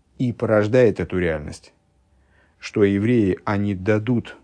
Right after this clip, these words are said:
материальную монету "вэт за нейх эйш зе", и при этом эта монета, она будет такой "зе", "зе йитну", как та, которую я тебе показываю сейчас, вытащив из-под престола славы,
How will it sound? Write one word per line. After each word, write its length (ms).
материальную 680
монету 720
"вэт 320
за 160
нейх 400
эйш 500
зе", 540
и 80
при 260
этом 320
эта 180
монета, 520
она 200
будет 340
такой 520
"зе", 380
"зе 320
йитну", 380
как 260
та, 260
которую 440
я 160
тебе 240
показываю 560
сейчас, 240
вытащив 400
из-под 240
престола 380
славы, 400